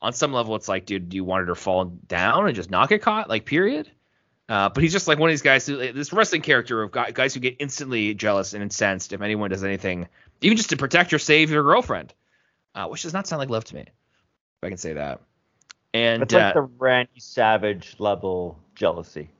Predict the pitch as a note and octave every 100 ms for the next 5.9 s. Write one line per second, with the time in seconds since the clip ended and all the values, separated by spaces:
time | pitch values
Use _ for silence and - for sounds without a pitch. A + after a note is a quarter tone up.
0 | _ _ C3+ A#2+ - - B2 C#3+ C3+ C3
1 | D#3 D3 - E3+ C#3+ C#3 C#3 C3 A#2+ A2+
2 | A#2 A2+ A2 G#2+ A2+ A2 B2 A2 G2 G2+
3 | G#2+ G2 - - G#2 G2 F#2 F#2 E2+ D#2+
4 | F#2 D#2+ - C#2+ C#2+ B1 D#2 - E2+ E2+
5 | E2 D2+ - D2+ C#2+ C#2 C#2+ A#1+ -